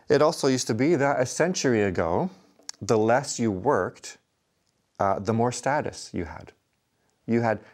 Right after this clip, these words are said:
leisure time to go sailing or to play tennis or, or to do whatever. But things have changed now, haven't they? It seems like today, the more you sit around and relax,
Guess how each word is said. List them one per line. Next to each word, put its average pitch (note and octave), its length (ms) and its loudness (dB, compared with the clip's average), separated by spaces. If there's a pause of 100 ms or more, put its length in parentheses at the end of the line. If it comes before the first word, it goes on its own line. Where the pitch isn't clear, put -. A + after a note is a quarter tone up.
leisure C3+ 280 2
time F2 360 -8
to F#2+ 100 -6
go G2+ 180 0
sailing G2 560 -2
or E2+ 80 -12
to - 140 -18
play G#2+ 220 -2
tennis F2+ 520 -6
or, F2 200 -4 (260)
or A2 160 2
to A2+ 160 -4
do B2 420 2
whatever. G#2 600 -2 (640)
But A#2+ 180 0
things F#3 220 0
have G3 100 0
changed F3+ 400 -4
now, E2+ 240 -8 (400)
haven't A2 320 -2
they? E2 200 -8 (680)
It - 100 -4
seems C#3+ 260 2
like G#2+ 200 0
today, A2+ 560 2 (520)
the G#2+ 100 2
more G#2 500 4
you G#2 120 -4
sit G2+ 240 0
around F#2+ 400 0
and F2+ 140 -6
relax, F2 580 -4